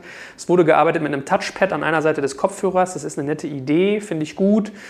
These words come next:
Man muss sagen, der Knopf bei den Beats, äh, um die an- und auszuschalten, ist irgendwie, den sucht man jedes Mal ewig. Aber das hebt für mich noch nicht hervor, warum ich dafür fünfhundert Euro zahlen sollte. Von daher, die haben mich produktseitig nicht doll genug überzeugt, ne?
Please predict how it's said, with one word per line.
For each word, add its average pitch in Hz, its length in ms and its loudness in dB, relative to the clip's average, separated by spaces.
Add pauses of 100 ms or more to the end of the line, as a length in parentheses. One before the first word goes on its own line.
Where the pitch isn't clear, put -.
(220)
Man 160 100 0
muss 156 80 -4
sagen, 165 200 2
der 156 100 2
Knopf 175 260 -2
bei 151 100 0
den 143 180 -2
Beats, 190 380 -2
äh, 165 180 -2
um 151 220 -4
die 151 100 -2
an- 156 80 -2
und 143 80 -4
auszuschalten, 165 720 0
ist 139 140 -10
irgendwie, 151 200 -2
den 135 160 -4
sucht 156 260 -8
man 147 120 -2
jedes 156 300 -2
Mal 139 140 -4
ewig. 202 480 -2 (540)
Aber 151 420 0
das - 320 -2
hebt 202 220 -2
für 165 100 0
mich 202 180 0
noch 160 80 2
nicht 175 140 -4
hervor, 170 400 0
warum 147 180 2
ich 143 60 -8
dafür 139 160 -8
fünfhundert 156 420 -2
Euro 156 200 2
zahlen 120 360 -8
sollte. 127 480 0 (340)
Von 151 140 -2
daher, 165 220 6
die 165 120 0
haben 185 100 2
mich 185 120 -2
produktseitig 190 560 0
nicht 185 260 -6
doll 180 200 4
genug 185 300 0
überzeugt, 175 640 0 (320)
ne? 208 220 -2